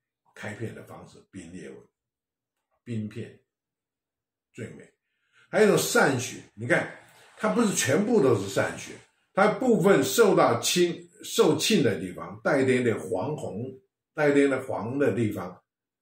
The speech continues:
这就是什么鳝鱼血，它的开片成了鳝血，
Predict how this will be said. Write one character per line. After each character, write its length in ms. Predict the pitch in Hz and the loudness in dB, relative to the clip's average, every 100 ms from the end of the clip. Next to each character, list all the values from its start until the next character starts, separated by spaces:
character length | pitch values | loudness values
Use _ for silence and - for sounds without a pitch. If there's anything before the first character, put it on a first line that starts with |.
| _ _ _ _ _ | _ _ _ _ _
这 180 | - 165 | 2 4
就 120 | 147 | 6
是 60 | 147 | 4
什 80 | 104 | 2
么 80 | 92 | -2
鳝 360 | - 156 120 101 | 0 2 2 -2
鱼 80 | |
血， 340 | 113 - - - _ _ _ _ _ _ _ _ _ | -6 -10 -14 -20 _ _ _ _ _ _ _ _ _
它 160 | - 131 | -6 -4
的 100 | 127 | -4
开 240 | - 139 | 0 0
片 300 | 139 147 - - _ | 2 2 -2 -10 _
成 160 | 117 123 | -10 -8
了 80 | |
鳝 360 | 120 - 131 101 | -4 0 0 -2
血， 200 | - - | -10 -18